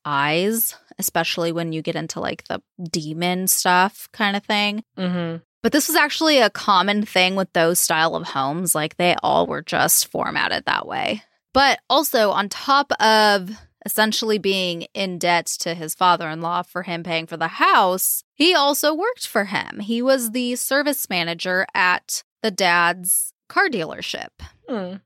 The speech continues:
Speaker 1: And as Butch grew up and entered into his teen years, he started getting into drugs, more specifically L S D and heroin at the age of seventeen. And he also, as expected, got into drinking as well. And also when he was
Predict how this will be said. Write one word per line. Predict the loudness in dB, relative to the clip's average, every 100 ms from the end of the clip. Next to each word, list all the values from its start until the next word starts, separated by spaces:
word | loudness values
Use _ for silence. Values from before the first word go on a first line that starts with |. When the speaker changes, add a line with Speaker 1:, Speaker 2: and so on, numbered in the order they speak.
| _
Speaker 1:
And | 2 4 4 0
as | 0 2 2 2 -4
Butch | 2 2 2 0
grew | -2 0 4
up | 4 2
and | -2 -2
entered | -4 0 2
into | 2 0
his | 0 2 2
teen | 0 0 -2
years, | -2 0 0 0
he | -2 -4 -2
started | 0 0 0 0
getting | -2 -2
into | -6 -8 -8 -8
drugs, | -6 2 2 2 0 -4
more | -4 0 0
specifically | 0 -2 -4 -8 -6 -4 -4
L | 0 2
S | 2 -2
D | -4 -2
and | -2
heroin | -6 0 4 6 4 0 -4 -6 -6
at | -8
the | -6
age | -8 -8
of | -6
seventeen. | -4 -6 -10 -14 -18 -20 _ _ _
And | -6 0
he | 2
also, | 4 2 2 2 4 2 -2 -4
as | 2 2 2
expected, | -4 0 0 0 -2
got | 0 0
into | -2 -10
drinking | -10 -8 -8 -8
as | -8 -2
well. | 4 6 4 2 -4 _
And | -2 2 4 2 0 -8 -10 0
also | 0 4 2 2
when | 0 -2 -6
he | -6
was | -2 -2 -2 -6